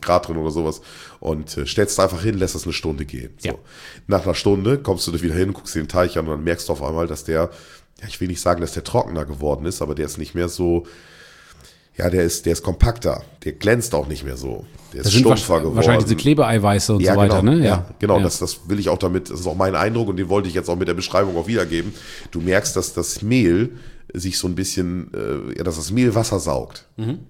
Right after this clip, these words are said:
Speaker 1: Ne? So,
Speaker 2: Mhm.
Speaker 1: dass das Mehl nimmt Wasser auf und, und, äh, ja, diese Hydratation halt, ne? Das ist ja,
Speaker 2: Ja.
Speaker 1: das
Speaker 2: Ja,
Speaker 1: ist ja genau
Speaker 2: ist
Speaker 1: das,
Speaker 2: genau, genau.
Speaker 1: ne? So. Und, ähm, ja, und dann ist eigentlich auch schon die,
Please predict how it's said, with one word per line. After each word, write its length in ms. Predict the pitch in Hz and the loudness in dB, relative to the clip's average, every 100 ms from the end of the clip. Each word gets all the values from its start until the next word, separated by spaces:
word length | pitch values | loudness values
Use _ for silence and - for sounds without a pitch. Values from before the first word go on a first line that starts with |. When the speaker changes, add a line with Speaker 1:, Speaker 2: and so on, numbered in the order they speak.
| - - | -18 -4
Speaker 1:
Ne? 260 | 107 247 - | 0 0 -4
So, 180 | - | -2
Speaker 2:
Mhm. 80 | 95 | -2
Speaker 1:
dass 140 | - - | -2 -6
das 140 | 78 | -4
Mehl 200 | 101 127 | 2 2
nimmt 180 | 117 113 | 2 2
Wasser 220 | 95 - 82 | 2 4 4
auf 260 | 95 101 | 4 2
und, 200 | 82 87 | -2 -4
und, 260 | - 85 80 - - - | -4 -4 -8 -16 -20 -16
äh, 140 | - - | -10 -8
ja, 80 | 69 | -8
diese 220 | 76 73 | -8 -8
Hydratation 720 | 80 76 80 82 - 104 110 | -6 -4 -4 -4 -2 0 0
halt, 280 | 71 62 - | -2 -6 -6
ne? 200 | 85 92 | -6 -6
Das 160 | - - | -8 -14
ist 140 | - | -4
ja, 160 | 76 64 | -4 -4
Speaker 2:
Ja. 140 | 98 - - - | -6 -8 -14 -18
Speaker 1:
das 240 | - - | -12 -4
Speaker 2:
Ja, 140 | 117 127 | 0 2
Speaker 1:
ist 100 | 113 | 2
ja 60 | |
genau 240 | 82 82 80 | 2 2 2
Speaker 2:
ist 80 | 78 | 2
Speaker 1:
das, 340 | 71 87 85 | 0 -2 -6
Speaker 2:
genau, 120 | 104 | -4
genau. 140 | 92 131 | 0 0
Speaker 1:
ne? 60 | 143 - | -2 -8
So. 200 | 76 - - - - - - | -8 -8 -10 -20 -20 -6 2
Und, 420 | 95 92 90 - | 4 4 -4 0
ähm, 340 | 90 90 90 85 - - - - _ - | 0 2 -4 -8 -14 -20 -20 -20 _ -2
ja, 120 | 104 | 2
und 120 | 120 117 | 2 2
dann 80 | |
ist 140 | 110 113 | 0 0
eigentlich 200 | 113 110 | 2 2
auch 80 | 101 | 2
schon 120 | 113 | 0
die, 140 | 101 | 0